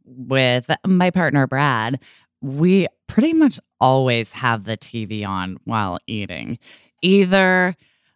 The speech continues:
it's sort of a scheduled, like, "Let's sit down and watch this show while we eat dinner," or "This movie while we eat dinner." Or it's, you know, even just Brad, like, needing to have an Angels game on because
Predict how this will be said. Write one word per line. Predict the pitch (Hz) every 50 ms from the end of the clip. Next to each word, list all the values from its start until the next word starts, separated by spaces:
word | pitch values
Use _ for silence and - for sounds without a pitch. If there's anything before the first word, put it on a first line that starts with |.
| _ -
it's | - 175 165 160 -
sort | - - 170 160 156
of | 147 151
a | 147 143
scheduled, | - - - 151 143 143 139 139 139 139 135 135 135 - -
like, | 131 123 120 - -
"Let's | 151 180 220 - -
sit | - - 226 196 -
down | 196 185 180 180 170
and | 165 160 151
watch | 147 147 147 143 - - 127 -
this | 156 175 185 - -
show | - - 120 110 113 123 131 147
while | 151 151 156 160
we | 170 175 - -
eat | 196 208 190 _ -
dinner," | - 262 254 180 143 117 107 104
or | 127 143
"This | 143 185 233 - - - 135
movie | 131 131 135 131 131 117 135 135 139
while | 143 139 139 139 139 139
we | 147 151
eat | 147 - - 160 160 160 - _
dinner." | - 214 226 202 147 120 76 71 113 - _ - - - - - - _ - -
Or | 170 185 190 190 190 185 185 180 180 175 175 - - _ - -
it's, | 175 165 156 - - - - 156
you | 160 151
know, | 135 127 127 123 123 127 123 120 - _ -
even | 147 143 143 147 139
just | 143 147 135 127
Brad, | - 135 127 127 127 123 123
like, | 131 127 -
needing | 110 117 123 123 123 127 127 131 127 127 131 123
to | - 147
have | 139 135 127 131 135 139 127
an | 139 139 147
Angels | 143 143 147 143 - 127 117 117 - -
game | - 117 117 110 104 104
on | 104 95 76 58 60 67
because | - 107 110 107 _ - 110 110 110 107 107 113 -